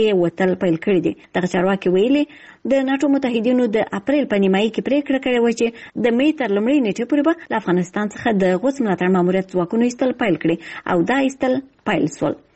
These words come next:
د ناټو دغه چارواکي دا هم ویلي چې د دې بهیر په هر پړاو کې د دې تلاف د ځواکونو خوندیتوب یې تر ټولو لوی لومړیتوب دی، او زیاته کړې ده چې د دې بهیر په ترڅ کې د طالبانو هر برید به له قوي ځواب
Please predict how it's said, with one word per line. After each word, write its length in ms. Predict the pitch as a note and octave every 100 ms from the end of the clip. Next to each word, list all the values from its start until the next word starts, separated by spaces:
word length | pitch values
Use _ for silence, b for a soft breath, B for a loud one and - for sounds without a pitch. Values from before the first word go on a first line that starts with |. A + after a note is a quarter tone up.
| _ C4
د 80 | C#4
ناټو 220 | C#4 D#4
دغه 160 | C4+ B3
چارواکي 360 | A#3+ A3+ A#3+ A#3+
دا 100 | F#3+ G#3
هم 120 | B3+ B3
ویلي 260 | G3+ F#3+ F#3
چې 120 | G#3+ G3+
د 80 | G#3+
دې 80 | C4+ A3
بهیر 240 | A3+ C4 C4
په 60 | G3
هر 120 | B3+ D4+
پړاو 260 | G#3+ D#3+ E3 -
کې 100 | F3 B B B
د 100 | A#3
دې 80 | A#3+ A#3
تلاف 240 | A3 G#3+ -
د 100 | G3
ځواکونو 360 | F#3 F#3 A3+ G3+ G3
خوندیتوب 540 | F3+ E3+ E3+ B3+ A#3+
یې 80 | B3 B3 -
تر 140 | F#3 -
ټولو 280 | D4+ C4+ G3 F3+
لوی 120 | G3 G3+
لومړیتوب 540 | A3 A#3 A#3+ A#3+ F3+
دی، 80 | F3 F#3 B - -
او 40 | A3 A3
زیاته 200 | B3 C4+
کړې 180 | D#4+ D#4 B3+
ده 60 | C4+
چې 100 | C#4 C4+ B B - G3+
د 20 | A#3+
دې 80 | D4 A#3+
بهیر 240 | A3+ C4+ C4+
په 60 | G3+
ترڅ 180 | C#4 D#4+ -
کې 100 | G3+ F#3
د 100 | G#3
طالبانو 320 | C4+ C4 C#4+ C4
هر 180 | C#4+ D4 G3
برید 240 | A#3+ A3+
به 300 | C4+ C#4+ - F#3+
له 60 | F#3 F#3
قوي 180 | A3 A#3 G#3+
ځواب 280 | A#3+ A3+